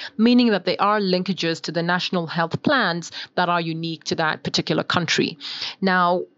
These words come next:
um, again, one of the key, um, priorities is, again, around, you know, funding for these programs. How do we get the financial resources and reserves?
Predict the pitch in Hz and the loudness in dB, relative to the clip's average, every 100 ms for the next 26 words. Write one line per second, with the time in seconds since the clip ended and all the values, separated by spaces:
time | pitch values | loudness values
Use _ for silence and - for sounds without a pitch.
0 | _ 190 175 180 - 208 190 190 185 190 | _ 2 4 2 0 -2 0 0 2 2
1 | 240 233 - - 214 196 196 - 175 165 | 2 0 -4 0 2 2 0 0 0 0
2 | - 165 185 247 240 165 165 175 170 170 | -2 0 2 2 0 -2 -2 -2 -2 -2
3 | 165 165 165 170 165 165 165 160 - 165 | -4 -4 -2 0 2 2 0 -4 0 0
4 | 156 - 190 185 175 170 170 - - 160 | 0 2 2 2 0 -2 -4 -8 -2 0
5 | 156 156 160 156 - 240 208 202 185 180 | -2 -4 -6 -6 -2 0 2 2 2 0
6 | - 180 175 175 170 165 165 175 160 165 | 0 0 2 2 0 -4 -4 -6 -4 -6
7 | - 165 156 180 170 165 160 - 160 156 | -4 -6 -4 -6 -4 -6 -4 -2 -2 -2
8 | 156 165 156 220 214 208 196 | -2 -2 0 2 2 0 -2